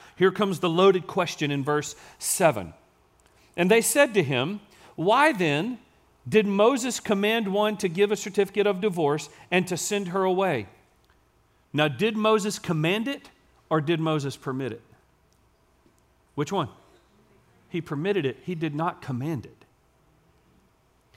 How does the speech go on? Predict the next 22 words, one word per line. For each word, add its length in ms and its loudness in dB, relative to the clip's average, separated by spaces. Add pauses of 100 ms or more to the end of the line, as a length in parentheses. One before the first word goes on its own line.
(340)
Every 220 -2
time 320 -2
the 160 -4
enemy 240 -4
wants 220 -8
to 80 -12
trip 320 -12
you, 140 -6
he's 200 -10
gonna 200 -10
twist 440 -8
God's 280 -10
word. 260 -10 (1300)
What 140 0
did 120 0
he 60 -6
do 140 -4
to 120 -6
Eve? 320 -10 (1160)
Didn't 260 -6
God 240 -8
say? 360 -12